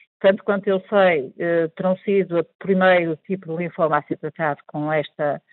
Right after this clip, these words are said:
metodologia, com este tratamento car-T-cell.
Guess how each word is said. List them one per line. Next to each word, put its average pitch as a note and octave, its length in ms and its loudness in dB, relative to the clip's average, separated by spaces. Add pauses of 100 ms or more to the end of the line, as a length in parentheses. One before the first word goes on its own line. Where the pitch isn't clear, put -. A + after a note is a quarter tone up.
(300)
metodologia, F#3+ 800 0
com - 160 -8
este D#3 160 -6
tratamento D#3 520 -8
car-T-cell. F#3+ 760 -2